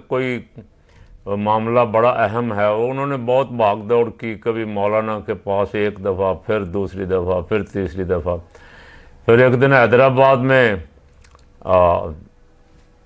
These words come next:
कारसाज के शहीदों का यौम मना के वहाँ से एक बजे वापस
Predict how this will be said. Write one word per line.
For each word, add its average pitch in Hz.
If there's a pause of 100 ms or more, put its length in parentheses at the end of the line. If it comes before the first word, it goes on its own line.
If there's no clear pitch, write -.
(140)
कारसाज 127
के 127
शहीदों 113
का 107 (500)
यौम 120
मना 113
के 117
वहाँ 110
से 113 (120)
एक 117
बजे 113
वापस 101